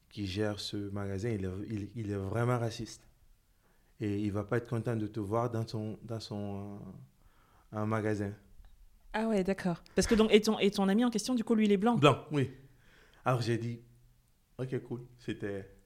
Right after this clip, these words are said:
Speaker 1: j'ai dit, « Bah, je veux pas y aller. » <laughs> Alors, c'est, c'est, y, tu as ça, et tu as aussi un, une ville où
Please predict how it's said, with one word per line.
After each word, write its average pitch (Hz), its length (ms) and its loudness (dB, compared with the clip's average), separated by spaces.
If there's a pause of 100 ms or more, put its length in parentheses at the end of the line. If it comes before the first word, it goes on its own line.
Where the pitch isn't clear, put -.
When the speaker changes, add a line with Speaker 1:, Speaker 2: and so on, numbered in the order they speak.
Speaker 1:
j'ai 113 60 -6
dit, « 107 140 -6
Bah, 101 160 0
je 98 100 -2
veux 101 160 -2
pas 123 160 0
y 123 160 4
aller. » 123 440 -2 (400)
<laughs> - 280 -20
Alors, 135 240 6
c'est, 123 420 2
c'est, - 220 -14 (300)
y, 147 180 -6 (160)
tu 151 120 2
as 127 100 4
ça, 175 640 0 (260)
et 143 160 -2
tu 139 160 -4
as 127 120 4
aussi 147 640 0
un, 110 680 2 (840)
une 135 140 4
ville 131 480 4
où 117 480 -2